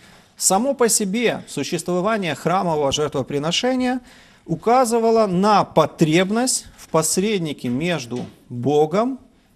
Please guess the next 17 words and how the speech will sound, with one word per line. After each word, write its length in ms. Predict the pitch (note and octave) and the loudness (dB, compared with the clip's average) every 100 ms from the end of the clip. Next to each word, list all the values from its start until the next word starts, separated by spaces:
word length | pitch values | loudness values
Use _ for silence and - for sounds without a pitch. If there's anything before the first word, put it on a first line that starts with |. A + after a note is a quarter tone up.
| _ | _
и 380 | - G3+ B3 B3+ - _ - | -4 -2 -2 -4 -10 _ -10
человеком. 720 | - E3+ F3 E3 B2 - - - _ _ - - - _ | 0 2 4 4 2 0 -12 -16 _ _ -20 -20 -20 _
То 120 | - F3 | 4 4
есть, 420 | F3 D#3+ - - | 6 4 2 -2
э, 400 | C#3 C3 B2 B2 A#2+ - _ _ _ - | 0 2 2 0 -6 -16 _ _ _ -14
всегда 680 | - F3+ E3 D3+ A#3+ C4 A3 | -8 -6 -6 0 2 2 -2
должен 640 | C#3 F3 G#3+ F3+ D3+ C#3 | -2 2 2 0 -4 -8
был 200 | C#3 C#3+ | -6 -4
быть 440 | B2+ D#3+ B2+ - - _ _ | -4 -2 -4 -6 -18 _ _
кто-то, 560 | - G#3+ C4 B3+ C4 - - _ _ - | -4 0 2 2 -2 -4 -20 _ _ -6
кто 200 | - G#3 | 2 2
помог 640 | G#3+ G3+ G#3 A#3 G3+ B2 | 4 4 6 6 6 4
бы 240 | B2 A#2 - - | -4 -4 -8 -10
человеку 800 | - C#3 B2+ D#3+ G#3 A3+ C4+ - _ | -2 0 0 0 -2 -2 -4 -6 _
принести 760 | E3+ D3 C#3 C3 - G3 G#3+ A#3+ - | -6 -4 -4 -6 -6 -6 -6 -8 -6
эту 400 | D3+ C#3 D#3+ D3+ | -2 -2 -2 -4
жертву. 540 | C#3+ D3+ B2 A#2 A#2+ | 0 2 2 -4 -10